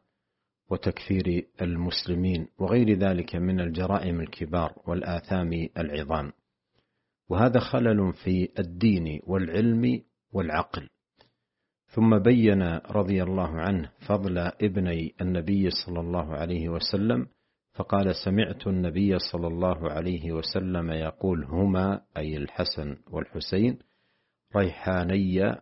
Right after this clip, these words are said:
من الدنيا"، وجاء في بعض الروايات كما عند أحمد: "ريحانتي من الدنيا".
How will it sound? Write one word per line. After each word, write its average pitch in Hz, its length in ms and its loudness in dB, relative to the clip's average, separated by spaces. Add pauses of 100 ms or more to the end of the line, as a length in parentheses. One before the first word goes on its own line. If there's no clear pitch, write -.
من 95 160 2
الدنيا"، 71 480 -4 (840)
وجاء 98 340 4 (100)
في 92 80 0
بعض 82 300 0
الروايات 90 840 0
كما 82 260 -4
عند 82 300 -4
أحمد: 110 540 -2 (200)
"ريحانتي 87 1160 -2 (420)
من 87 140 -2
الدنيا". 71 480 -8